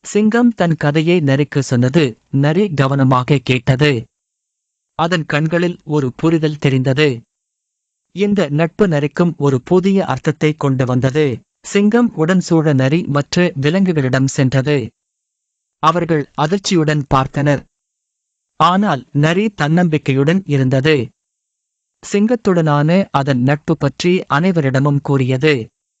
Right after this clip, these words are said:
அதைக் கேட்டு அனைவரும் மனம் மாறினர். சிங்கம் முகம் மென்மையாக மாறியது. அனைவரும் ஒன்றுபட்டனர். அனைத்து விலங்குகளும் சந்தோஷமாக கூடின. நகைச்சுவை மற்றும் இசையுடன் நடனம் ஆடப்பட்டது.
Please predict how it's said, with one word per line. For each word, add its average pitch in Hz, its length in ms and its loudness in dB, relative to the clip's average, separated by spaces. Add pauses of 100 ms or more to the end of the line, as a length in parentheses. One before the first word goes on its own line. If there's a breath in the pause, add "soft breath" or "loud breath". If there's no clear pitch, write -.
(580)
அதைக் 170 360 0
கேட்டு 180 500 -2
அனைவரும் 151 640 -2
மனம் 147 320 0
மாறினர். 131 500 0 (960)
சிங்கம் 220 400 2
முகம் 147 460 0
மென்மையாக 151 680 0
மாறியது. 135 760 0 (880)
அனைவரும் 175 680 0
ஒன்றுபட்டனர். 151 800 -2 (880)
அனைத்து 208 540 0
விலங்குகளும் 139 680 0
சந்தோஷமாக 151 880 0 (100)
கூடின. 135 480 0 (880)
நகைச்சுவை 208 720 0
மற்றும் 147 440 -2
இசையுடன் 151 600 0
நடனம் 143 460 0
ஆடப்பட்டது. 131 840 -2